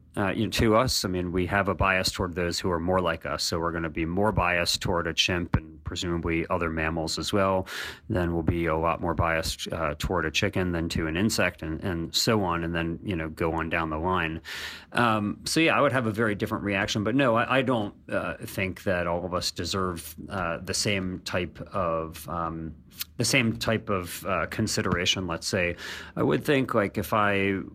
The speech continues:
were walking and a snail were in front of me, I would do my best to avoid stepping on the <laughs> snail. But I wouldn't be as concerned about that snail as I would be about, let's say, if I were driving and a chimpanzee was in the road.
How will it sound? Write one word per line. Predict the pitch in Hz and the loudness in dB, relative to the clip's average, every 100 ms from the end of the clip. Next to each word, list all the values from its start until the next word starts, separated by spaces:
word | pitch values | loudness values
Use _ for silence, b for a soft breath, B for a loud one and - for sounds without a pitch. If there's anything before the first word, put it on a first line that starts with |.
| - | -8
were | 185 101 92 | -2 0 0
walking | 90 90 90 - 104 101 | 0 0 0 0 0 0
and | 82 | -2
a | 80 | -2
snail | - 92 90 | -2 0 0
were | 87 85 | 2 0
in | 85 | -2
front | - 90 | -2 0
of | 113 | 0
me, | 135 151 | 0 0
I | 98 101 | 2 2
would | 85 | 0
do | 82 90 | -2 -2
my | 87 | 0
best | 80 85 85 - | -2 -2 -2 -2
to | 92 | -2
avoid | 87 85 - | 0 -2 0
stepping | 117 131 131 | 0 2 2
on | 98 | 2
the | 95 | 2
<laughs> | - | 4
snail. | - 123 101 - B B B B | 4 2 -2 -6 B B B B
But | 113 135 123 | 4 6 4
I | 113 127 | 4 2
wouldn't | 135 151 120 | 4 4 4
be | 131 117 | 2 2
as | 113 | 0
concerned | - 101 - 117 113 | -2 -2 2 2 2
about | 104 87 95 92 90 - | 0 0 2 2 0 -2
that | 101 92 85 - - | 0 0 0 -4 -6
snail | - 98 90 85 | -2 0 2 0
as | 90 104 | 0 0
I | 90 | 0
would | 90 85 | -2 -4
be | 95 87 | -2 -2
about, | 85 85 85 | 0 0 0
let's | 87 | -4
say, | - 87 80 | -2 0 0
if | 82 - | -2 -2
I | 85 82 | -2 -2
were | 82 | -2
driving | 78 92 85 87 85 | 0 2 2 0 -2
and | 80 | -2
a | |
chimpanzee | - 87 - 85 87 82 | -2 -2 -2 -4 -2 -2
was | 82 | -2
in | 87 | -2
the | 78 | -2
road. | 87 113 123 | 2 2 2